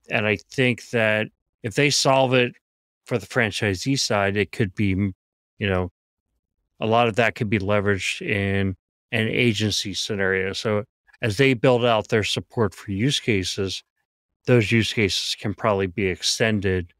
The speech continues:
um, to, you know, meet other organizations' needs and demands. So, um,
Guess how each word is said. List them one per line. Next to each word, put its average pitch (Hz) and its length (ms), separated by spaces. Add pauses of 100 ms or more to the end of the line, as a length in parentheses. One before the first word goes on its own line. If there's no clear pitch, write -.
(320)
um, 92 480 (200)
to, 98 680 (380)
you 107 80
know, 95 140
meet 101 320
other 92 400 (320)
organizations' 98 920 (320)
needs 104 460
and 90 160
demands. 95 560
So, 92 440 (420)
um, 101 320